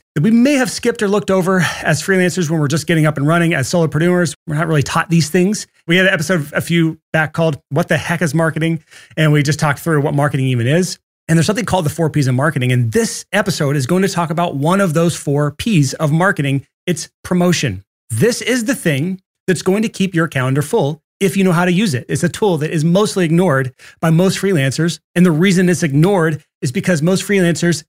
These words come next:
just feel like, "If I'm good enough, people should hire me. All my successful friends that I know, or all the people that I look up to, they're booked solid just from referrals, just from word of mouth,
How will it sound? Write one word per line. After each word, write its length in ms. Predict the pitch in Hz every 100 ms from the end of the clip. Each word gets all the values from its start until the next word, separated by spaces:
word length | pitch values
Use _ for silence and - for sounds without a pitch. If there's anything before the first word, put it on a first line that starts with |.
| -
just 200 | 180 -
feel 160 | 196
like, 200 | 180 180 -
"If 120 | - -
I'm 140 | 220
good 180 | 202 220
enough, 360 | 214 208 - _ _ _
people 220 | 208 202
should 160 | 190 190
hire 260 | 170 175
me. 220 | 147 98 - _ _
All 180 | 208 226
my 140 | 220
successful 480 | 220 220 - 208 -
friends 300 | 180 202 214
that 100 | 190
I 100 | 147
know, 240 | 139 131 170
or 220 | 180 -
all 180 | 196 220
the 80 |
people 220 | 208 208 185
that 80 |
I 80 | 175
look 240 | 170 165 202
up 160 | 202
to, 260 | - 156 156
they're 260 | 123 120 214
booked 220 | 180 180
solid 360 | - 165 165 156
just 280 | - 180 -
from 240 | 180 147
referrals, 560 | 147 151 165 131 104 -
just 180 | 175
from 120 | - 175
word 160 | 160
of 60 | 160
mouth, 280 | 147 117